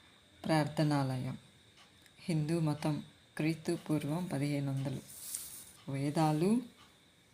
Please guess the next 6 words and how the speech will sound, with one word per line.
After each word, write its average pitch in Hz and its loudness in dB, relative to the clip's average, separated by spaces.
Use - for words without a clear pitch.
ఉపనిషత్తులు, 160 0
భగవద్గీత, 156 -2
రామాయణం, 151 -2
మహాభారతాలు 147 -4
పవిత్ర 147 -4
గ్రంథాలు. 143 -6